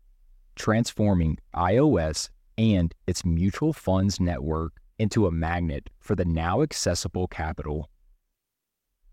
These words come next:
I O S representatives and couriers flocked to developing countries, navigated conflict zones,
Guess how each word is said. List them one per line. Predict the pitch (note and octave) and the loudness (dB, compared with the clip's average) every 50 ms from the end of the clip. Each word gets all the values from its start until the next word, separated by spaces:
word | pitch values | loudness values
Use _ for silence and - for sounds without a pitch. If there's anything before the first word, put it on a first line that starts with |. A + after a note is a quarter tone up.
| _ - | _ -4
I | F#2+ G2 A2+ D3 | 0 2 4 4
O | F3 F3 C#3 | 6 6 4
S | G2 E2 E2+ E2 - - - - | 4 2 0 -2 -4 -6 -8 -4
representatives | - F#2+ F#2 - C3 A#2+ - A2 G2+ F2+ D#2 E2 E2 E2+ - - - - _ - - | -2 -2 0 2 0 2 4 4 4 4 2 0 -2 -2 -4 -6 -12 -12 _ -6 -2
and | F#2+ G#2 A#2 C#3 D3+ - | 2 4 4 4 2 0
couriers | - - - G#2 F#2+ F#2+ E2+ E2 D#2+ E2 E2 D#2+ - - - - _ _ _ | -4 -2 0 2 2 2 2 0 0 0 -2 -2 -4 -8 -12 -14 _ _ _
flocked | - - - - G#2 G2+ F#2 D#2 D#2 - - - - _ - | -20 -10 -2 2 4 6 6 4 2 -2 -10 -18 -20 _ -12
to | - - F#2+ | -6 -2 -2
developing | F2 E2 - F2 F2+ G2+ A2 - - C#3+ C3+ | -2 0 0 2 2 2 2 2 2 2 2
countries, | - A2 F2+ F2 - - D#2+ D#2 D2 C#2+ - - - _ _ - _ _ - - - | 2 0 -2 -2 -2 -4 -4 -4 -4 -4 -6 -8 -12 _ _ -20 _ _ -20 -20 -8
navigated | - F#2+ G2 G#2 G#2+ A2 F#2 F#2+ E2 E2+ E2+ E2 E2+ D#2+ - - _ _ - | 0 2 4 6 6 4 4 2 0 2 0 2 0 -2 -4 -6 _ _ -16
conflict | - - G2 G2 G2 F#2+ - - F2+ E2 - - | -6 -2 0 2 2 0 0 -2 -4 -4 -4 -6
zones, | - - - E2+ E2 D#2+ D#2+ D#2+ D#2+ D#2+ - - - | -8 -4 -2 -2 -2 -2 -2 -2 -2 -4 -6 -8 -12